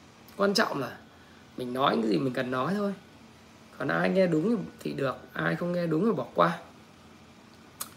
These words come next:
Cũng tốt cho thị trường thôi, muốn tốt thôi, chứ cái tâm mình cũng tốt,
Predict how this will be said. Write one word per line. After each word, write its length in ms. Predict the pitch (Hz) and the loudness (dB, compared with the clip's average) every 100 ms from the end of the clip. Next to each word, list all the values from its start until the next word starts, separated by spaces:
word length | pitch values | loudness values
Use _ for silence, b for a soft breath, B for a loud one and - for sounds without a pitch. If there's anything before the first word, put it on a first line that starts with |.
| - - - - - - - - - | -20 -20 -20 -20 -20 -20 -20 -18 -8
Cũng 100 | 202 | 2
tốt 220 | 240 247 | 6 6
cho 80 | 226 | 6
thị 100 | 190 - | 0 2
trường 280 | 165 147 | 4 4
thôi, 200 | 147 165 | 2 0
muốn 220 | 87 82 165 | 0 0 2
tốt 180 | 117 - | 0 0
thôi, 80 | 92 | -2
chứ 60 | |
cái 80 | 98 - | -2 2
tâm 260 | 95 185 | 4 4
mình 120 | 156 | 0
cũng 140 | 160 - | -2 -2
tốt, 220 | 208 | 0